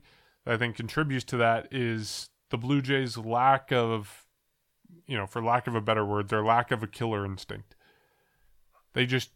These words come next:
cannot win these games. Um, you know, we saw them win, I guess, two close games when they were in Seattle, or not Seattle, when they were playing Boston at home, right? They had that walk-off homer in the first in-, first game of the doubleheader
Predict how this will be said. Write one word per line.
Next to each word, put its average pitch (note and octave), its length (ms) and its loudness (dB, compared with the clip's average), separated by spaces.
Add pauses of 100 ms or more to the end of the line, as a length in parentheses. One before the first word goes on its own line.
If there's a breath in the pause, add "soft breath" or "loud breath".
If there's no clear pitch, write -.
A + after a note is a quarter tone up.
(160)
cannot E3 520 2
win A2+ 260 -2
these G2 200 -4
games. E2+ 520 -12 (460)
Um, G#2+ 380 6
you A2 80 2
know, A2+ 80 4
we A2 120 0
saw D#3 220 4
them C#3+ 180 2
win, A#2 300 0 (220 soft breath)
I A#2 60 -4
guess, G2+ 180 -6
two - 340 0
close B2+ 360 2
games F#2+ 480 -6 (340 loud breath)
when B2 140 -2
they A#2 120 6
were A2 120 4
in G#2+ 80 0
Seattle, F#2 540 0 (100)
or A#2+ 200 6
not G#2+ 220 0
Seattle, F#2+ 280 0
when G#2+ 120 -2
they A2 60 2
were G#2+ 80 2
playing B2 240 2
Boston G#2 420 4
at F#2+ 80 -6
home, F#2+ 240 -4 (400 soft breath)
right? A2 160 6
They A#2+ 80 4
had G#2+ 140 4
that G#2 160 4
walk-off B2 500 4
homer B2 340 0
in A2+ 100 -2
the F#2+ 60 -8
first A#2 320 -8
in-, A2+ 180 -4 (200)
first B2+ 260 -2
game A#2+ 220 2
of A#2 60 -4
the A2 100 2
doubleheader A2 640 0